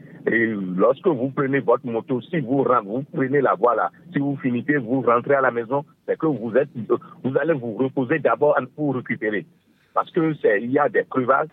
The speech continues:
en dehors de ça, il y a des, de l'eau partout qui s'est stagnantée, et de, partout sur la voie,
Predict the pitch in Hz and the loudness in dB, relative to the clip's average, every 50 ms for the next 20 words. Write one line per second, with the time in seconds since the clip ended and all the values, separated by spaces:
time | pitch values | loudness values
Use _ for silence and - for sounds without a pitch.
0 | - 120 123 107 127 139 147 120 107 92 - 147 139 - - 170 156 143 - 156 | -4 -4 -2 0 0 0 0 0 -2 -2 0 0 0 0 0 0 0 0 0 -2
1 | 110 - - _ _ _ _ - - 101 98 98 98 120 143 165 151 - 139 127 | -6 -8 -8 _ _ _ _ -8 -4 -4 -2 0 0 0 0 0 0 0 0 0
2 | 127 - - 156 156 151 - - 156 139 - 160 147 139 _ - - 117 113 101 | 0 -2 -4 -6 -6 -6 -8 -10 -8 -2 0 0 0 0 _ -2 0 0 0 0
3 | 120 120 117 120 120 - 147 151 160 156 - - - _ - 135 117 101 104 117 | 0 0 0 0 0 0 0 0 0 -2 -6 -12 -20 _ -6 -4 -4 -2 -2 -2
4 | 110 101 101 92 - - 147 139 139 131 _ - 170 170 165 165 151 - 170 151 | -2 -2 -4 -6 -2 0 0 0 0 -2 _ -6 -4 -4 -4 -4 -4 -2 0 2
5 | 139 101 90 82 92 117 139 151 160 | 2 2 0 2 2 4 4 4 2